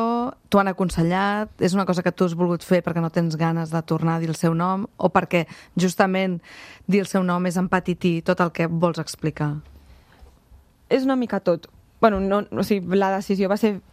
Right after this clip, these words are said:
Speaker 2: plenament meva i simplement no em venia de gust. El seu nom és molt motor de dolor per mi i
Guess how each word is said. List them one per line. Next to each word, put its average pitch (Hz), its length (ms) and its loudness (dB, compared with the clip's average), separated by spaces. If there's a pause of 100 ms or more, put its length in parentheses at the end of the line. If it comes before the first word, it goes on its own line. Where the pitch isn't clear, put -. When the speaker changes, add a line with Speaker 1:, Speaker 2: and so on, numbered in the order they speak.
(120)
Speaker 2:
plenament 196 420 2
meva 202 360 0 (100)
i 196 340 0 (380)
simplement 254 460 2
no 214 100 0
em 214 80 0
venia 208 220 0
de 170 100 -2
gust. - 320 -8 (160)
El 196 100 2
seu 214 180 2
nom 214 200 0
és 190 220 -8 (200)
molt 190 320 2
motor 190 460 0
de 180 100 2
dolor 180 240 0
per 175 140 0
mi 202 220 0
i 180 180 -2